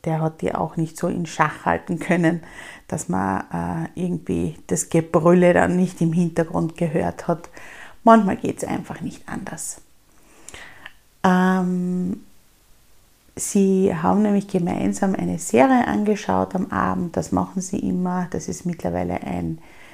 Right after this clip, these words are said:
Ritual und da lachen sie auch immer laut. Das habt ihr sicher schon in einer der letzten, äh,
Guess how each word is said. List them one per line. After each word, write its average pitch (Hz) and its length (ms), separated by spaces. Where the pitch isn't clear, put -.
Ritual 190 1040
und 165 220
da - 140
lachen 156 480
sie 190 220
auch 175 140
immer 185 260
laut. 180 380
Das 165 140
habt 185 200
ihr 170 80
sicher 180 280
schon 175 140
in 170 180
einer 175 260
der 180 120
letzten, 180 560
äh, 180 480